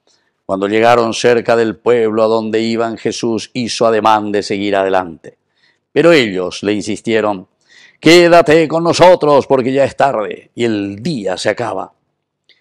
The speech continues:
Él entró y se quedó con ellos, y estando en la mesa tomó el pan y pronunció la bendición.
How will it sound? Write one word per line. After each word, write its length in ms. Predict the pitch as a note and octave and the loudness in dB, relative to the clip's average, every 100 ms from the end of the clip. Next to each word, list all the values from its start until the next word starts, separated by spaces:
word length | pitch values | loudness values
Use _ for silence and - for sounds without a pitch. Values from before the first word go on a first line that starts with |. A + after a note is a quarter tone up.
| _ _ | _ _
Él 460 | A2+ B2 C#3+ E3 F3 _ _ _ | 2 4 4 0 -6 _ _ _
entró 460 | A2 G#2+ - D3 A2 | -6 -6 -2 0 0
y 100 | F#2+ | 0
se 160 | A2 | -4
quedó 260 | G2 A2 G#2+ | 0 0 0
con 180 | G#2+ G#2+ | -4 -4
ellos, 580 | G#2+ G#2 B2 A#2+ - _ _ _ _ | -6 -6 -8 -8 -14 _ _ _ _
y 80 | - | -20
estando 380 | E2+ - G#2 A2 | -12 -4 -4 -2
en 120 | A#2+ | -2
la 80 | B2 | -2
mesa 400 | B2 A#2+ A2 A2+ | -2 -6 -4 -6
tomó 240 | G#2 B2 B2 | -4 -4 -2
el 160 | A#2 | -4
pan 400 | - A#2 A2+ A2 | -2 -4 -4 -6
y 80 | A2 | -6
pronunció 640 | A2+ A2+ A2+ G2+ - G2 G2+ | -4 -4 -4 -6 -4 -2 -2
la 100 | G2 | -4
bendición. 540 | G2+ G2+ F2+ F#2+ D#2+ | -6 -8 -10 -10 -10